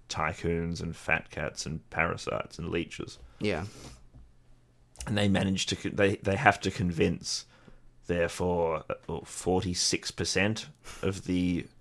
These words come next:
Speaker 2: Mm.
Speaker 1: rest of, of the electorate, or half of the rest of the electorate,
Speaker 2: Mm.
Speaker 1: fifty-one percent of the remainder, to, to vote for them.
Speaker 2: Yeah.
Speaker 1: Um, so I guess,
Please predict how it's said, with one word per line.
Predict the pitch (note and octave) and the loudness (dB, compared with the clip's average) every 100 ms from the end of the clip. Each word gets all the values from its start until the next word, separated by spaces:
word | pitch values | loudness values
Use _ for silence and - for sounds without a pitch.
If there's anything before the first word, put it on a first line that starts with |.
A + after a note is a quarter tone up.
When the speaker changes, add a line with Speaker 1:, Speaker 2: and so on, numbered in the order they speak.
| - | -4
Speaker 2:
Mm. | A2 G2+ F2+ | 0 0 4
Speaker 1:
rest | F#2+ - - | 2 2 -4
of, | C2 - | -8 -6
of | - G#2 | -6 0
the | F#2+ | 2
electorate, | F#2 F2+ - F2 F2+ - _ - | 4 2 2 0 0 -4 _ -4
or | F2+ | 2
half | - F2 E2+ | 8 8 6
of | D#2 | -2
the | F2 | -2
rest | F2 - | -2 -2
of | D#2+ | -6
the | D#2+ | -6
electorate, | D2+ D2 - E2 | -4 -4 -6 -8
Speaker 2:
Mm. | - - | -8 -6
Speaker 1:
fifty-one | - G#2 F2+ F#2 | 0 2 4 2
percent | F2 F2 E2+ | 0 -2 -2
of | |
the | E2 | -2
remainder, | E2+ E2+ E2 D2+ E2+ | -2 0 0 -2 -6
to, | - - | 0 0
to | - F2 | 0 2
vote | F2 G2+ | 4 4
for | - | 2
them. | - - - - | -10 -12 -14 -4
Speaker 2:
Yeah. | G#2 G2 - - - - - | 0 0 -2 -12 -20 -16 -2
Speaker 1:
Um, | E2+ E2+ E2+ E2+ | 2 4 4 2
so | - E2+ | 2 4
I | F#2 | 4
guess, | F2+ F#2 G#2+ F2+ G2 - - | 4 8 8 8 2 -2 -4